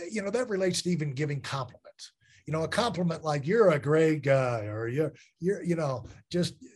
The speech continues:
in general, you're just special." You know, what does that mean? But if you talk it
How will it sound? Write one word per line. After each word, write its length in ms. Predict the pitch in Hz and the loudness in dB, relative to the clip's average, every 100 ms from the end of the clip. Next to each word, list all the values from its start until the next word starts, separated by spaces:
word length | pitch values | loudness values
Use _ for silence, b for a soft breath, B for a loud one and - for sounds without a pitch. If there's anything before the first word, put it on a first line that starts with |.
| - | -8
in 200 | 151 147 | -6 -2
general, 320 | 151 156 151 | -2 0 0
you're 160 | 220 220 | -2 0
just 240 | 156 - | -2 -2
special." 600 | - 139 135 - 98 95 | -2 0 0 -2 -10 -14
You 100 | 127 | -8
know, 100 | 156 | -6
what 180 | 151 226 | -4 -4
does 140 | 208 151 | -4 -4
that 220 | 156 - | -6 -8
mean? 140 | 104 - b b b | -16 -18 b b b
But 120 | 165 165 | 0 0
if 120 | 156 | 0
you 120 | 170 | -2
talk 380 | 175 226 262 - | 2 2 2 0
it 100 | 185 | -2